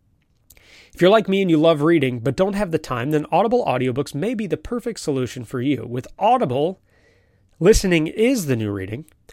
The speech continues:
You can pop in your earbuds and discover that next exciting adventure or expand your knowledge from any P C, Mac, Android, Alexa, or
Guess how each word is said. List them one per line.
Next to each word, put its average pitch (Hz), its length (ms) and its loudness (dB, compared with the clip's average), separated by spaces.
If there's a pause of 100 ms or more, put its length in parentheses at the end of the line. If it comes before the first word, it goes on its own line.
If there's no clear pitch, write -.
(420)
You 180 100 -2
can 170 140 4
pop 185 240 4
in 190 80 2
your 175 160 0
earbuds 165 400 0
and 160 80 -2
discover 156 380 -2
that 143 120 0
next 208 260 -8
exciting 117 440 -4
adventure 107 500 -8
or 175 220 2
expand 143 440 -2
your 135 100 -2
knowledge 117 300 -4
from 135 140 -6
any 127 160 -4
P 254 180 -4
C, 214 200 -6
Mac, 143 360 -4
Android, 196 340 -4
Alexa, 135 440 -4
or 170 220 -6